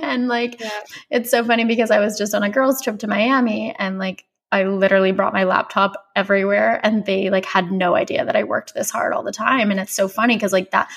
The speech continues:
Speaker 1: what you see on social media is totally not the truth of what I actually live. And I think in order for me to, like, be,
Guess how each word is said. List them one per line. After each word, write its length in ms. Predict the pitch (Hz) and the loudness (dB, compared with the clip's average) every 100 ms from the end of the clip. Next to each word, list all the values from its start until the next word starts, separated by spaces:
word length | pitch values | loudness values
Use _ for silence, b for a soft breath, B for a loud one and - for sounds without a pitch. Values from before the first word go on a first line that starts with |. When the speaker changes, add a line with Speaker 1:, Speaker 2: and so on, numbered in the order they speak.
| B | B
Speaker 1:
what 160 | 226 | 0
you 100 | 220 | 0
see 140 | 208 220 | 0 2
on 100 | 202 | 2
social 320 | 214 208 202 | 0 0 0
media 560 | 190 220 233 202 190 - B - | 2 2 2 4 2 0 B -8
is 160 | 202 | -6
totally 320 | - 214 214 208 | -2 0 0 0
not 140 | 196 | -2
the 60 | 196 | -4
truth 280 | - 202 | -4 -4
of 80 | 185 | -4
what 140 | 196 196 | -2 -2
I 40 | |
actually 400 | - 208 - 214 | -2 -4 -6 -6
live. 480 | 208 233 202 - 214 | 2 4 4 2 -2
And 140 | 202 | -2
I 80 | 202 | -4
think 260 | - 208 202 | -2 -4 -2
in 100 | 208 | 0
order 280 | 226 240 | 2 2
for 120 | 240 208 | 0 0
me 300 | 202 214 208 | 0 -2 -2
to, 160 | - | -2
like, 200 | 190 185 185 | -2 -2 -2
be, 240 | 202 - | -2 -4